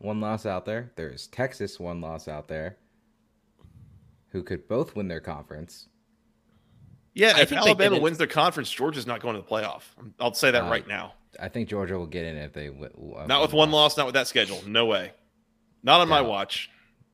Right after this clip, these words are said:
Speaker 1: They're the
Speaker 3: Not, not on
Speaker 1: defending
Speaker 3: Joey's watch.
Speaker 1: champions. Defending champions.
Speaker 3: I think,
Speaker 2: Should have
Speaker 3: I mean,
Speaker 2: scheduled
Speaker 3: well, we could
Speaker 2: Oklahoma,
Speaker 3: play
Speaker 2: you cowards.
Speaker 3: We could play.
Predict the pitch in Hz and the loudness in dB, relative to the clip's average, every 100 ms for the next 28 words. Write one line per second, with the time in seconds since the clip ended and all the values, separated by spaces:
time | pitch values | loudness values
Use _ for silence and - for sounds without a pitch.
0 | _ 98 92 123 135 - 127 143 123 127 | _ -8 0 2 2 2 4 6 4 4
1 | 117 101 98 98 80 78 - - - - | 2 0 0 -2 -2 -6 -10 -18 -20 -20
2 | - - - - - - 104 98 113 87 | -20 -20 -20 -20 -12 -4 -4 -2 -4 -6
3 | 80 76 - - - - - _ _ _ | -8 -10 -14 -12 -12 -12 -14 _ _ _
4 | _ _ _ - 113 - 117 101 - - | _ _ _ -4 -2 0 -2 -2 -16 -20
5 | - _ - _ _ - - - 170 185 | -20 _ -20 _ _ -20 -12 2 4 6
6 | 165 117 143 139 127 127 123 107 - - | 6 6 6 4 4 2 4 4 0 -2
7 | 110 113 113 - - - - _ 120 - | 0 0 -2 -6 -10 -16 -20 _ -8 -4
8 | 131 - 120 113 123 | -4 -4 -4 -2 -4